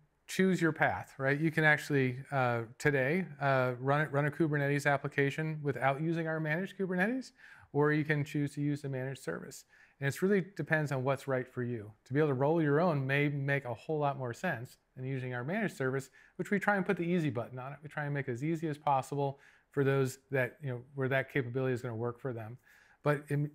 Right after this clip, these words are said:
if you have something very sophisticated or very custom, being able to roll your own may, may make more sense.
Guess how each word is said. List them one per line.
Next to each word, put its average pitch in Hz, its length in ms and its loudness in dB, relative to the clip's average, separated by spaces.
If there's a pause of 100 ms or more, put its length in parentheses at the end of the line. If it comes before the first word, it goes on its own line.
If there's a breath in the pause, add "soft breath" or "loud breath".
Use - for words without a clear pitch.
(120)
if - 160 -6
you 156 40 0
have 156 80 0
something 156 260 -2
very 151 180 2
sophisticated 156 600 -4
or - 20 -2
very 135 220 0
custom, 190 500 -6 (520)
being 139 120 -2
able 139 80 0
to 135 60 0
roll 139 220 2
your 131 160 2
own 127 140 -2
may, 123 180 -4 (200)
may 131 140 -4
make 123 280 -6
more 120 140 -6
sense. 120 380 -12